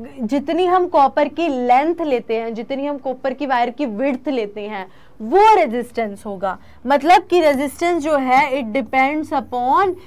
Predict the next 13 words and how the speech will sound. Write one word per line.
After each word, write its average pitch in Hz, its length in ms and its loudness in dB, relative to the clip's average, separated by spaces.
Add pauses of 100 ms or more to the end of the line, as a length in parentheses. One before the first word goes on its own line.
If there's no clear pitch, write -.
(260)
कि 277 140 0
हमारी 254 560 2
जो 294 140 0
length 269 520 2
और 294 340 6
क्या 330 360 6
cross 262 320 0
section 277 460 -4
कितना 247 380 -2
है 247 180 0
हमारी 233 360 -2
wire 214 320 -2
का। 214 240 -6